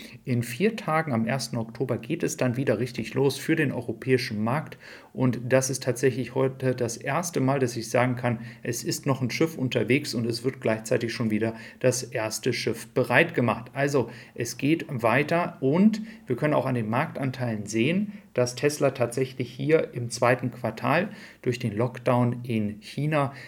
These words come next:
einen großen Marktanteilverlust in Europa hatte. Das sollte jetzt aber wieder in die andere Richtung gehen. Nochmal als Information,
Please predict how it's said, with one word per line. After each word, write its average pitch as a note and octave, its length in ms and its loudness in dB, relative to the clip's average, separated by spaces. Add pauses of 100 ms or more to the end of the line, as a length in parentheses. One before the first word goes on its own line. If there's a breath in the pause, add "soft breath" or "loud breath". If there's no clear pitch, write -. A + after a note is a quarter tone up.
(160 loud breath)
einen A#2+ 220 0
großen A2+ 560 0
Marktanteilverlust B2 1300 2
in A2 280 0
Europa A2+ 540 0
hatte. A#2+ 320 0 (340 loud breath)
Das B2 240 2
sollte B2 260 6
jetzt A2+ 420 2
aber G#2+ 300 2
wieder A2 320 -2
in A#2+ 160 0
die G#2+ 260 -2
andere C#3+ 440 2
Richtung A2 600 -2
gehen. C#3 500 4 (460 loud breath)
Nochmal A#2 360 2
als A2+ 340 -2
Information, A#2 1000 0